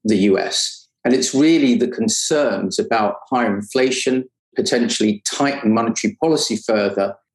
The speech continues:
at a time when growth is likely to slow and there's greater uncertainty, which is really what's had the biggest impact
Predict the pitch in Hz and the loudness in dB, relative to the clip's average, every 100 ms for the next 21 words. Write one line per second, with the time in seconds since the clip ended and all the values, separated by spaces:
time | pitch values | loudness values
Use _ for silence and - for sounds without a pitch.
0 | - - 160 151 - 143 131 123 110 107 | -6 -4 -2 -2 0 0 2 2 2 2
1 | 110 - 120 143 127 - 113 123 120 117 | 0 0 2 2 2 -2 -2 0 0 -2
2 | 104 101 - - - - 202 143 - 120 | -4 -4 -4 -4 -4 0 0 0 -2 -4
3 | - - 135 123 - 127 117 135 135 - | -8 -4 0 0 2 0 0 -2 -2 -2
4 | - 139 - 107 - - - _ - 120 | -2 -2 -4 -8 -6 -6 -6 _ -2 0
5 | 127 110 123 117 110 95 110 - - 113 | 0 2 2 2 2 0 0 -2 -2 -2
6 | 104 - _ - 113 127 104 107 - 107 | -4 -8 _ -6 -2 0 0 0 -4 -6
7 | - 110 104 95 95 - | -2 0 0 -2 -4 -8